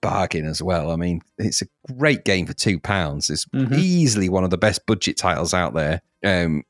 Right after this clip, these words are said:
Speaker 1: in certain terms of the re-releases of the budget title, so up there with the Ghostbusters and things like that for one ninety-nine, you can't go wrong. It's, it's, it's an absolute must-have in any C sixty-four collection, Bruce Lee. And a game I, I used to go back to, you know,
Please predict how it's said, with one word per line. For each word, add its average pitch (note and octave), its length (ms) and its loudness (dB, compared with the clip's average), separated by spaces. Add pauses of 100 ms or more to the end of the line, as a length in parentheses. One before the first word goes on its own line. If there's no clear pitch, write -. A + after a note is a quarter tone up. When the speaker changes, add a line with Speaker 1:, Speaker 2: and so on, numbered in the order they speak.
Speaker 1:
in C#3 120 2
certain C#3+ 260 2
terms C#3 240 2
of A#2 80 -2
the B2 100 4
re-releases G#2 800 2
of F2 160 -2
the E2+ 80 0
budget E2+ 320 -4
title, D2+ 260 0
so F2 360 2
up A#2 140 -2
there F#2+ 120 2
with F#2 140 0
the F#2+ 80 -4
Ghostbusters F2 680 -2
and F2+ 120 -6
things F2+ 220 0
like F2 140 0
that F2 200 -2
for F#2 100 -2
one F2+ 180 2
ninety-nine, F2 520 0
you F#2+ 160 -2
can't A2+ 240 0
go F2 80 0
wrong. F2 240 2
It's, - 180 -6
it's, - 260 -4
it's - 200 0
an G2+ 200 2
absolute A2+ 440 0
must-have A2+ 520 2
in F#2+ 120 0
any G2+ 200 0
C G2+ 200 -2
sixty-four F2+ 500 -2
collection, F2 500 0 (240)
Bruce E2+ 280 2
Lee. E2 220 0 (200)
And C3+ 100 4
a D3 60 4
game E3 220 4
I, D#3 200 2
I C#3+ 120 4
used D#3 200 2
to - 60 -2
go A2+ 140 4
back A#2 180 2
to, F2+ 180 2 (240)
you G#2 80 2
know, D#2 200 2